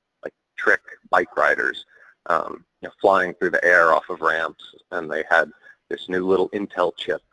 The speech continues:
on them that was immediately sending back, uh, real data and stats about their movements, their velocity, all kinds of crazy stats that, you know, we don't have now even.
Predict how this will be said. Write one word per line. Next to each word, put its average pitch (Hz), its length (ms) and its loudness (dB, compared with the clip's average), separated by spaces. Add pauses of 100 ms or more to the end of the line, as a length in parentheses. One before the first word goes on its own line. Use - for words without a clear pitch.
(380)
on 85 120 -8
them 78 320 -2
that - 160 0
was 82 200 -10
immediately 90 580 -4 (120)
sending 85 320 0
back, 78 320 2 (720)
uh, 85 200 -6 (100)
real 87 440 2 (380)
data 80 360 4 (120)
and 82 120 -8
stats - 440 0
about 80 300 0
their 78 120 -4
movements, 76 520 -8 (120)
their 62 100 -6
velocity, 73 800 -2 (420)
all 95 120 4
kinds 95 280 2
of 85 80 -6 (200)
crazy 98 360 0 (160)
stats 98 320 0
that, 92 140 -2 (320)
you - 80 -6
know, 95 80 0
we 104 140 2
don't 120 200 4
have 107 360 2
now 117 360 -2
even. - 220 -14